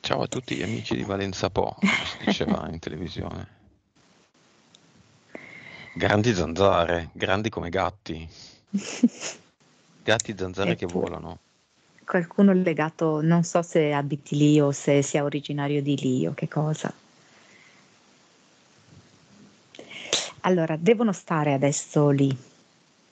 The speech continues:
Speaker 2: ok? Perché comunque lei adesso sta vivendo anche un'altra esperienza di vita.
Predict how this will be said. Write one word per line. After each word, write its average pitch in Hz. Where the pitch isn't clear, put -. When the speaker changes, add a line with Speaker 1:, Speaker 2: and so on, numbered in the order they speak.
Speaker 2:
ok? 165
Perché 175
comunque 196
lei 180
adesso 170
sta -
vivendo 160
anche 165
un'altra 156
esperienza 143
di 135
vita. 131